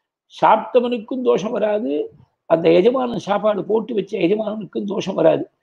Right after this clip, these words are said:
அங்க வந்து பிதர்களுடைய கர்மாவுக்கு பிராதானியம் வந்துட்டு, சாமானிய தர்மத்துக்கு மேல ஒரு விசேஷ தர்மம் வந்துடுச்சு. அதனால விசேஷ தர்மத்தால இங்க மறைஞ்சிருந்து அடிச்சது தப்பில்லை. இது ரெண்டாவது காரணம். மூணாவது காரணம், வாலி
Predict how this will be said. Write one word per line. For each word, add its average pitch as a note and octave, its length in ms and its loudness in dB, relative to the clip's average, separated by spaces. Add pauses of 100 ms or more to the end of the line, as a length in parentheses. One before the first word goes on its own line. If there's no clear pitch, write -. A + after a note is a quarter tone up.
(240)
அங்க E3+ 240 2
வந்து G#3+ 240 0
பிதர்களுடைய B3 680 0
கர்மாவுக்கு G3 760 0 (160)
பிராதானியம் G#3+ 540 4
வந்துட்டு, F3 520 0 (420)
சாமானிய C4 500 0
தர்மத்துக்கு G#3 680 -2
மேல A#3 680 2 (180)
ஒரு E3+ 220 6
விசேஷ G#3 440 2
தர்மம் F3 320 0
வந்துடுச்சு. D3+ 420 -10 (540)
அதனால F#3 380 0
விசேஷ A3 460 6
தர்மத்தால G#3+ 540 0
இங்க C#4 180 -2
மறைஞ்சிருந்து G#3+ 680 0
அடிச்சது F#3+ 400 0 (100)
தப்பில்லை. G3 280 -2
இது A3+ 240 0
ரெண்டாவது F#3 400 2
காரணம். C#3+ 340 0 (560)
மூணாவது A3 460 0
காரணம், F3+ 400 0 (540)
வாலி A3+ 520 4